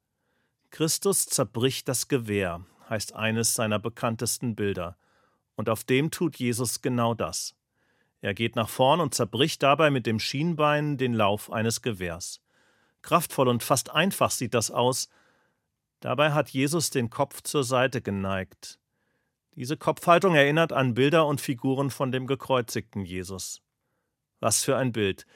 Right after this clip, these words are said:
Der leidende, gequälte Jesus geht nach vorn und der stählerne Lauf der Waffe gibt einfach nach. Zerbröselt, als sei er eigentlich nur ein längst schon morsches Stöckchen.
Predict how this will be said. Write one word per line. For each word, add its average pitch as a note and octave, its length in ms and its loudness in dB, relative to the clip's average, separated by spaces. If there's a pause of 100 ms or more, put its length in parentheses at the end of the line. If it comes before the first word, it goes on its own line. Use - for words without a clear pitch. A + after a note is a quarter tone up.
(240)
Der B2 80 0
leidende, D#3 540 4
gequälte C#3 680 0
Jesus C#3 540 -2
geht C#3+ 180 -2
nach B2 180 0
vorn C#3+ 600 0
und B2 260 -6
der A#2+ 80 0
stählerne C#3 600 2
Lauf A#2+ 340 2
der A#2 200 0
Waffe A#2 320 -2
gibt - 360 -8
einfach A#2 480 -4
nach. G#2+ 420 -2 (540)
Zerbröselt, C#3 720 4
als A#2 220 0
sei C#3 160 6
er C3+ 180 6
eigentlich D3+ 460 2
nur C#3+ 180 0
ein B2+ 140 2
längst A#2+ 480 -2
schon B2 200 -2
morsches A2+ 540 0
Stöckchen. - 560 -8